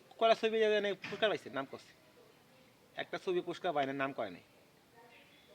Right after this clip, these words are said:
একটা এনে আইছে ছবি করতে আর শাকিব খানের বদনাম করতে। ভালো হয়ে যান, আপনারা ভালো হবেন, মাসে আপনাদের ভালো বলবে, হ্যাঁ, ভালো কমেন্টস করবে।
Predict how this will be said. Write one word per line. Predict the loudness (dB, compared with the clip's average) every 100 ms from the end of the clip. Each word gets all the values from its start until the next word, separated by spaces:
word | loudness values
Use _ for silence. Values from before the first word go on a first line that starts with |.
| -18
একটা | -16 -16 _ -10 -8
এনে | -6 -8 -8 -8 -6
আইছে | -6 -8 -12 -6
ছবি | -4 -4
করতে | -8 -10 -8 -6
আর | -6 -6
শাকিব | -6 -8 -8
খানের | -10
বদনাম | -8 -8 -8
করতে। | -10 -16 -20 -20 -20 -20 -20 -20 -16 2
ভালো | 4 6
হয়ে | 6 4
যান, | 4
আপনারা | 0 0 0 4
ভালো | 4 4
হবেন, | 2 0 0
মাসে | -2 -2 -2
আপনাদের | -4 -2
ভালো | 0 0 2
বলবে, | 0 0 -2 -6 -20 -20 -20 -20 -12
হ্যাঁ, | -10 -4
ভালো | 0 0
কমেন্টস | 2 0 0 -2
করবে। | -8 -8